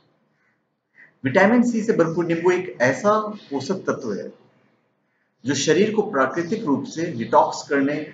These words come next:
और प्रतिरक्षा प्रणाली को उत्तेजित करने में मदद करता है। यह विटामिन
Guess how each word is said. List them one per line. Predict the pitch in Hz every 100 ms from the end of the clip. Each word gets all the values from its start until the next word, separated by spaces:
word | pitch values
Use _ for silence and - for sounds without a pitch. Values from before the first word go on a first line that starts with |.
| - -
और | 143 160
प्रतिरक्षा | 170 170 165 - 202
प्रणाली | 185 147 151 160
को | 151
उत्तेजित | - 135 151 -
करने | 147 143
में | 139
मदद | 107 104 -
करता | 92 - 82
है। | - - - _ _ _ _ _ _ _ _ -
यह | 151 226
विटामिन | 202 131 120 127